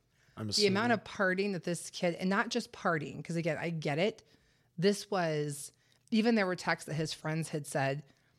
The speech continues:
Speaker 2: "You need to get help. <laughs> This has gone too far for you." Getting kicked out of frat houses.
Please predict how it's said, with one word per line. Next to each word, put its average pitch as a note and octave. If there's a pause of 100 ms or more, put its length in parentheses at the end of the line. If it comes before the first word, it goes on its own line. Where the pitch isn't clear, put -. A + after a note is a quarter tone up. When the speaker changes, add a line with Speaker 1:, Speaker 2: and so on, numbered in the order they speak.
(240)
Speaker 2:
"You F3+
need E3
to D3
get C#3+
help. -
<laughs> -
This F#3
has F3
gone E3
too D#3+
far C#3+
for -
you." - (640)
Getting G3+
kicked -
out F3
of D3+
frat D#3+
houses. D#3+